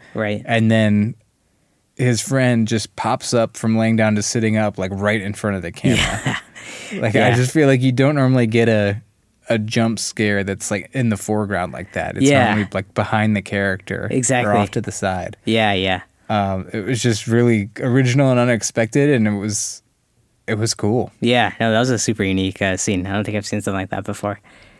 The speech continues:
Speaker 2: Yeah, and I just feel like there's little stuff like that. I mean, that's, like, a big example, but there's little stuff like that that happens that you,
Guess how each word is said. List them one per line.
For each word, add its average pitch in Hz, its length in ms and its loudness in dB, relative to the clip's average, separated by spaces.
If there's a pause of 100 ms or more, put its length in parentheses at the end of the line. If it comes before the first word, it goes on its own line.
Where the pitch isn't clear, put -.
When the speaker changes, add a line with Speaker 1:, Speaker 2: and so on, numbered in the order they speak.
(180)
Speaker 2:
Yeah, 101 380 0
and 113 80 0
I 143 100 2
just 165 200 0
feel 170 140 4
like 135 140 2
there's 113 260 2
little 120 280 2
stuff 113 380 -4
like 101 300 -2
that. 98 320 2 (340)
I - 40 -8
mean, 110 100 2
that's, 123 200 2
like, 104 140 2
a 98 80 0
big 101 280 0
example, 117 500 0
but 120 100 0
there's 120 220 2
little 143 180 2
stuff 113 260 -4
like 101 180 0
that 98 220 -4
that 95 120 -6
happens 92 460 -4
that 87 180 -8
you, 95 260 -6